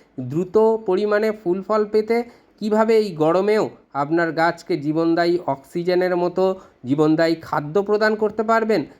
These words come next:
সেটা দেখে নিলেন। তো সহজে বানিয়ে নিন, গাছে প্রয়োগ করা শুরু করে দিন। তো আশা করি বুঝতে পারলেন। না, এরপরেও যদি কোনো প্রশ্ন থাকে অবশ্যই প্রশ্ন করতে পারেন, আমি সবার প্রশ্নের উত্তর দিয়ে থাকি। তবে হ্যাঁ, অনুরোধ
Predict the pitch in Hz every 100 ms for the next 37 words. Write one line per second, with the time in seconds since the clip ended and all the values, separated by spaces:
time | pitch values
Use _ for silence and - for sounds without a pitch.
0 | _ - 156 170 196 160 143 147 127 113
1 | 107 104 _ - 135 135 151 151 175 175
2 | 175 180 202 214 240 226 - 131 139 160
3 | 156 160 196 196 214 208 226 226 233 240
4 | 262 262 _ _ - 165 170 160 160 214
5 | 208 226 202 208 214 220 226 233 190 175
6 | 175 185 196 202 190 185 147 165 196 208
7 | 226 214 208 220 220 196 202 208 208 208
8 | 214 220 247 - - - 139 156 160 170
9 | 180 202 208 208 202 202 196 208 202 202
10 | 254 262 - _ 151 165 180 214 220 -
11 | 151 175 214